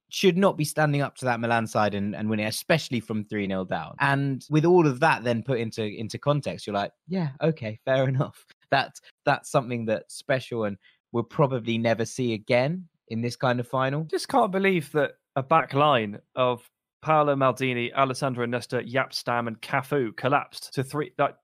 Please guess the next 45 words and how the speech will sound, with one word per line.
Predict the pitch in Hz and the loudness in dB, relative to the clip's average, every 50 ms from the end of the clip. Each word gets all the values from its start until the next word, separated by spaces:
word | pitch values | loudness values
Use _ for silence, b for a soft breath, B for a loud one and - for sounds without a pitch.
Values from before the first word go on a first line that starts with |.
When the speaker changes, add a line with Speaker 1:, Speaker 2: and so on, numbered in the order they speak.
| _ _ | _ _
Speaker 1:
Yeah. | 147 147 | 0 0
Speaker 2:
they | 143 160 185 | 2 2 2
were | 190 190 | 2 2
three | 175 - - 180 202 175 | 0 0 2 2 4 6
up | 190 196 160 - | 4 4 2 0
and | 147 135 | -2 -2
they | 143 135 | -2 -2
collapsed. | 135 147 143 185 - - - - | 0 2 2 2 0 0 0 0
Like, | 143 143 127 - b b b b b b b b _ | 0 0 0 -4 b b b b b b b b _
this | 165 - | -6 -6
is, | 180 160 175 160 - - - | -4 -6 -6 -6 -6 -6 -6
as | 151 160 | -4 -4
I | 165 | -4
said, | 156 202 190 | -4 -4 -4
this | 165 147 - | -4 -4 -4
is | 151 151 | -6 -6
against | 156 - 175 170 156 - - | -2 0 -2 -2 -2 -6 -6
the, | 156 151 | -6 -6
the, | 139 160 151 143 143 - _ | -4 -4 -6 -6 -6 -8 _
the | 147 | -6
written | 135 151 156 160 170 151 | -4 -4 -4 -4 -4 -4
and | 151 143 | -2 -2
unwritten | 143 143 143 143 135 - 139 | -2 -2 -2 -4 -6 -6 -4
rules | 143 160 165 151 156 | -2 -2 -2 -2 -2
of | 160 156 | -6 -4
football. | - 247 - - 131 117 | -4 -6 -6 -4 -8 -6
This | 110 123 127 151 | -6 -6 -6 -6
is, | 139 - b b b b b b - | -8 -8 b b b b b b -6
this | 160 160 - | -6 -4 -4
is | 160 - | -6 -8
supposed | - 160 - - 185 190 165 - | -8 -10 -4 -2 -2 0 0 -2
to | - 151 | -4 -4
be | 147 143 | -4 -4
impossible. | 143 135 131 175 190 - - - - 110 - - - _ _ _ _ _ - | -4 -2 0 0 0 0 -2 -6 -8 -8 -8 -10 -16 _ _ _ _ _ -4
That | 160 151 156 | -4 -2 -2
is, | 156 135 - - _ _ _ | -4 -6 -8 -14 _ _ _
Speaker 1:
It | 127 113 - | -14 -8 0
breaks | 156 165 165 147 107 - - | 4 4 4 4 2 -4 -6
physics. | - 143 143 120 107 95 - - - - - | 0 0 0 0 0 -4 -8 -10 -16 -8 -6
Speaker 2:
It's | 175 165 | -4 -2
the | 185 185 | 0 2
most | 185 180 160 175 | 2 0 0 -2
ludicrous | 170 165 165 175 214 240 233 214 220 - 208 185 143 | -4 -2 2 4 4 4 2 0 -2 -2 -2 -2 2
back | 135 175 170 151 - | 2 2 2 2 2
line, | 156 165 170 135 110 104 104 113 | 2 4 4 4 2 0 -2 -6